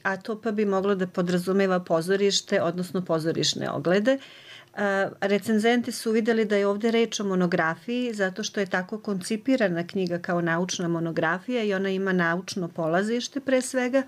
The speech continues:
ali se u, u nekom svom strukturalnom delu ona sastoji i od, e, ovaj, e, tekstova koji su podeljeni u tri celine,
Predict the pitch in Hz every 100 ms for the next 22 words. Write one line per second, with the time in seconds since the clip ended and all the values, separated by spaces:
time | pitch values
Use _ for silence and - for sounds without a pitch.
0 | - - - - - - - - 220 226
1 | 214 220 214 - 214 208 - 208 214 214
2 | 226 208 240 233 220 - - - - -
3 | 262 269 - 247 220 220 220 208 202 220
4 | 233 196 208 208 - 185 185 - 220 208
5 | 190 202 196 185 180 180 190 180 175 170
6 | 175 170 170 160 - - 170 165 160 -
7 | 196 196 - 269 262 240 220 208 202 -
8 | 190 196 196 214 196 185 175 170 196 185
9 | - 170 156 165 233